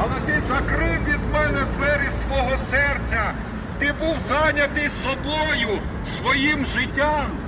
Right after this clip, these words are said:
і ти і так і не послухав Слова Божого, і не покаявся. І для одних людей Господь скаже:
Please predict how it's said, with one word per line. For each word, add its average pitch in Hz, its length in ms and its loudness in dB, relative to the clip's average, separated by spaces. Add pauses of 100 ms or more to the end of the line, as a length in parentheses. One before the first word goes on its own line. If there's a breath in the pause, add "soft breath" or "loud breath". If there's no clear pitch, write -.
(240)
і 226 100 -2
ти 285 140 -4
і 285 160 0
так 294 360 2
і 285 80 -2
не 277 140 0
послухав 277 800 -2 (200)
Слова 269 440 2 (100)
Божого, 226 640 2 (340)
і 214 80 0
не 254 180 2
покаявся. 262 960 0 (440)
І 202 60 0 (180)
для 277 80 6
одних 294 640 2
людей 311 580 2
Господь 285 580 -2 (180)
скаже: 247 600 2